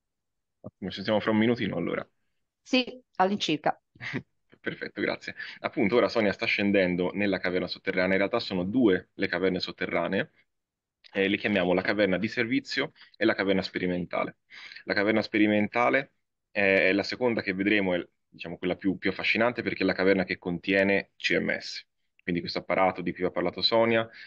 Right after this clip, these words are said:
Speaker 1: che, che poi vi farà vedere dal vivo, andandoci sopra, sotto, ve lo farà vedere da tutti i lati. E la prima invece caverna in cui si arriva si chiama caverna di servizio,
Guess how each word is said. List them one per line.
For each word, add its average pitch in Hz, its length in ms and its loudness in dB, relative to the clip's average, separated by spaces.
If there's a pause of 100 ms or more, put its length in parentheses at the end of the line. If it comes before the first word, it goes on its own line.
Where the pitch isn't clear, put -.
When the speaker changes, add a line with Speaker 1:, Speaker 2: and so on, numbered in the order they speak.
(240)
Speaker 1:
che, 85 160 0
che 85 160 -8
poi 90 140 0
vi 82 100 0
farà 85 180 0
vedere 85 460 0
dal 90 180 -2
vivo, 85 240 -2
andandoci 85 360 0
sopra, 85 340 -2
sotto, - 320 -6
ve 87 80 2
lo 85 60 -2
farà 92 180 2
vedere 90 240 2
da 90 100 2
tutti - 200 -10
i - 20 -4
lati. - 260 -8 (480)
E 92 300 2
la 98 200 2
prima 131 300 2
invece 98 280 0
caverna 92 340 2
in 82 40 -4
cui 95 120 -14
si 147 100 -4
arriva 95 320 0
si - 80 -12
chiama 92 220 -2
caverna 90 340 0
di 92 100 0
servizio, 95 640 -4